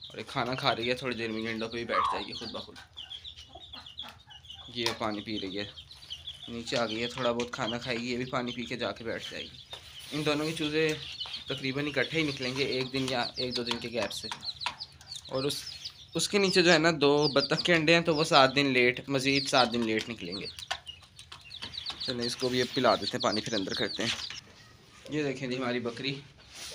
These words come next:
ये बकरी भी हमारी बहुत जल्द इंशाल्लाह बच्चे देने वाली है। बच्चे दे देगी, एक या दो बच्चे देगी, फिर दूध दिया करेगी। फिर इसके बच्चे इसका दूध पियेंगे, हम भी पिया करेंगे।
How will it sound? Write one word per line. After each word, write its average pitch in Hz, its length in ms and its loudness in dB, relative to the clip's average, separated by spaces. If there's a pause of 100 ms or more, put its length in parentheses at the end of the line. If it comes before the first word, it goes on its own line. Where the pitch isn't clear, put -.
(520)
ये 139 80 -6
बकरी 143 280 0
भी 143 160 2
हमारी 131 360 0
बहुत 120 220 0
जल्द 120 220 2
इंशाल्लाह 120 380 0
बच्चे 117 220 -2
देने 113 220 -2
वाली 104 240 0
है। 117 120 0 (480)
बच्चे 127 280 0
दे 139 140 2
देगी, 143 460 2 (300)
एक 127 200 0
या 131 60 6
दो 120 140 0
बच्चे 123 260 -2
देगी, 113 300 -6 (600)
फिर 131 100 -8
दूध 131 220 0
दिया 143 220 4
करेगी। 135 460 0 (680)
फिर 139 280 2
इसके - 200 -4
बच्चे 117 240 -6
इसका 127 220 -4
दूध 120 200 -8
पियेंगे, 104 340 -6
हम 113 220 -4
भी 107 120 -8
पिया - 220 -6
करेंगे। 87 340 -8